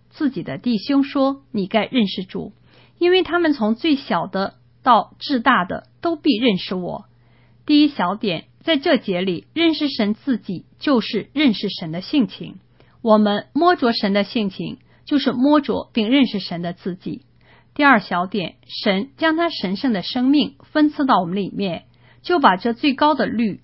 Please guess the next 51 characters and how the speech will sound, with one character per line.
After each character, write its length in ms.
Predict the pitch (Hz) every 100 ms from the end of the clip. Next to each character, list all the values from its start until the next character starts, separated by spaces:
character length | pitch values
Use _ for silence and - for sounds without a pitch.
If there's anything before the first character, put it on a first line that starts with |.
| -
生 280 | - 311 302
命 140 | 285
的 120 | 180
律 340 | - 240 185 _
放 280 | _ 320 262
在 120 | 247
我 100 | 190
们 160 | 180 170
灵 240 | 175 190
里， 220 | 233 156 - _ _ -
这 160 | 339
律 360 | 302 302 311 -
又 160 | - 302
从 180 | - 269
我 60 |
们 100 | 202
灵 220 | 180 185 254
里 180 | 196 -
扩 260 | - 339
展 180 | 277 185
到 100 | 185
我 40 | 202
们 160 | 170
内 160 | 202 269
里 140 | 180
的 120 | 151 -
各 200 | 180 202
部 180 | 202
分， 340 | 175 180 156 - _ _ _
就 180 | - 302
如 160 | 220 214
心 320 | - 302 294
思、 360 | - 320 320 - _
情 320 | - 190 214
感 220 | 240 160 _
和 200 | - 185
意 240 | 226 214
志， 340 | 185 - 180 - _
而 120 | - 233
成 260 | - 208
为 260 | 202 196 - _ -
几 120 | 135
个 160 | 185
律。 340 | 110 247 185 - _ _ _ _ _ _ _ -
周 200 | 302 294
四， 480 | - - 294 190 - _ _ _ _
第 100 | 320
二 180 | 320 254
小 240 | - 180 185
点 240 | 208 -
A， 300 | - 254 277